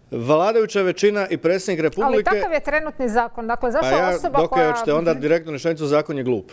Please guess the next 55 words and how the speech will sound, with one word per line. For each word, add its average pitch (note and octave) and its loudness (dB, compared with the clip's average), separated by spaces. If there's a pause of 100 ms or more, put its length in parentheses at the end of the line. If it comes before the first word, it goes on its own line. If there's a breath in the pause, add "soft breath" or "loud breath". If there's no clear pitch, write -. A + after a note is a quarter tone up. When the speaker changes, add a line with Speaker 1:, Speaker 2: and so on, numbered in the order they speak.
(140)
Speaker 1:
Evo. G#2 -6 (500)
On D3+ 2
je C#3 -2
Speaker 2:
Pa, C3 -4
Speaker 1:
na B2+ -2
snazi, D#3 0
ali F3 0
je E3+ 2
Speaker 2:
da. D#3 0
Speaker 1:
glup. D3 0 (400 soft breath)
I E3+ 0
mi F3+ 0
nismo D3 -4
glasali G#2 0
Speaker 2:
Dobro, F4 -2
mogao E4+ 0
je D#4 -4
predsjednik D4 -4
Speaker 1:
za A#3 -4
njega. - -6
Speaker 2:
pokazati C4+ -2
neku B3+ -6
inicijativu A#3 -2
da A3+ -4
se - -10
to B3 -2
mijenja A#3+ -2
u G#3+ -8
zakonu, A#3+ -2
da A3 -4
se - -2
otvori B3+ 0
jedna A3 -4
široka, A#3 -4
e, A3+ -4
rasprava A#3+ -2
oko C#4 -6
toga. C4 -2
Važno A3+ -2
je G3 -8
pitanje, B3 -4
dakle, F#3+ 0
Speaker 1:
Pa G#3+ 2
evo, A3 0
Speaker 2:
važna C4 2
je C4+ -2
Speaker 1:
otvorila F3 -4
se. G3 -6
Speaker 2:
pozicija. C#4 -2 (200 loud breath)
Speaker 1:
Otvorila B2+ 0
Speaker 2:
Da - -2
li C#4 -2
Speaker 1:
se. - -14
Speaker 2:
sad D4+ -8
to, D4 2